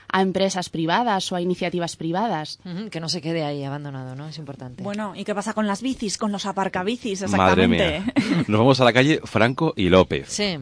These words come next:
Speaker 4: Bueno, imaginaros, esquina con la calle Martín Cortés. Bueno, pues hay unos aparcabicis donde se supone unos hierros, ¿no? Donde hay
Speaker 2: Sí.
Speaker 4: diez, diez espacios para poder aparcar la bici y justo al lado,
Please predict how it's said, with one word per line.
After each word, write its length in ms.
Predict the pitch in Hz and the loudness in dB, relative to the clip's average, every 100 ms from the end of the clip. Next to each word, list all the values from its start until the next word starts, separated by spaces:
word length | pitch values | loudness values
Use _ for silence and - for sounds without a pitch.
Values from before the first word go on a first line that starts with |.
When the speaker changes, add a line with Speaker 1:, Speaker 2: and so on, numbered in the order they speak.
| 120 | -8
Speaker 4:
Bueno, 200 | 95 80 | -8 -4
imaginaros, 800 | 107 98 - 101 101 80 80 - | 0 0 2 4 4 2 -2 -6
esquina 640 | 80 90 - 117 135 147 - - - | -4 -2 4 6 8 6 0 -12 0
con 340 | 117 120 131 | 8 8 8
la 100 | 101 | 6
calle 220 | 92 110 131 | 6 4 6
Martín 320 | 95 85 101 | 4 2 0
Cortés. 580 | 95 85 139 - - - - - - | 0 0 0 0 -4 -10 -16 -10 -4
Bueno, 180 | 80 | -2
pues 180 | 90 - 110 | -2 -2 4
hay 200 | 107 101 | 4 4
unos 200 | 107 95 | 0 0
aparcabicis 800 | 90 92 98 127 156 180 190 - | -2 2 4 4 2 0 0 0
donde 160 | 98 82 | 0 0
se 80 | |
supone 380 | 80 85 95 101 | -2 -2 0 0
unos 220 | 82 85 85 | 0 -2 2
hierros, 340 | 101 92 82 | 2 4 0
¿no? 180 | 107 120 | 0 0
Donde 240 | 85 85 | 0 2
hay 80 | 87 | 2
Speaker 2:
Sí. 60 | 90 | 4
Speaker 4:
diez, 380 | 95 92 - - - - _ | 4 2 0 -16 -20 -20 _
diez 380 | 85 101 95 92 | -4 2 2 2
espacios 440 | 95 104 95 107 | 2 2 2 2
para 180 | - 95 | 4 4
poder 180 | 85 82 | 4 2
aparcar 280 | 85 82 92 | 2 2 4
la 80 | 120 | 4
bici 340 | 156 170 175 - | 4 2 0 2
y 100 | 117 | 2
justo 340 | 135 131 160 | 4 4 6
al 120 | 151 | 6
lado, 340 | 170 165 180 | 6 6 4